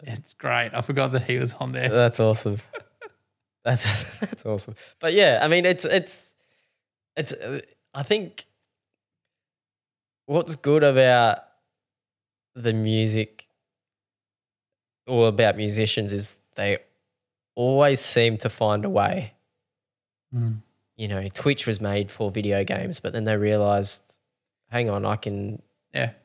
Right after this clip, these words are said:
Speaker 2: give lessons, I can do playthroughs, I can
Speaker 1: Yeah.
Speaker 2: do this." Sure, you're not making tons of money, but, you know,
Speaker 1: Yeah, you, you
Speaker 2: it, it's, it's,
Speaker 1: Yeah.
Speaker 2: every dollar helps, and
Speaker 1: If, if it
Speaker 2: especially
Speaker 1: meant
Speaker 2: when you can't go out on tour, like I said,
Speaker 1: Exactly.
Speaker 2: which is how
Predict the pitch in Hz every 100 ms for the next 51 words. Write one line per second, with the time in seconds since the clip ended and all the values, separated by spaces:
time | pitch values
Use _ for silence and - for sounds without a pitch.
0 | _ _ _ _ _ _ _ _ 127 101
1 | 104 117 127 110 95 101 104 104 104 107
2 | 101 - 110 113 - 95 113 107 101 101
3 | 104 107 123 107 - - - _ _ _
4 | _ - - 131 104 107 104 104 101 104
5 | 98 95 _ _ - 120 101 98 101 113
6 | 98 113 127 113 95 - _ _ _ _
7 | _ _ 160 110 98 131 - 160 135 127
8 | 127 165 139 123 123 - - 120 - -
9 | - - - 165 175 143 113 117 101 107
10 | 127 107 113 120 117 120 170 120 120 117
11 | 107 113 110 107 104 101 101 - 139 104
12 | 156 - 131 120 123 110 - - - _
13 | _ _ - 107 107 110 110 104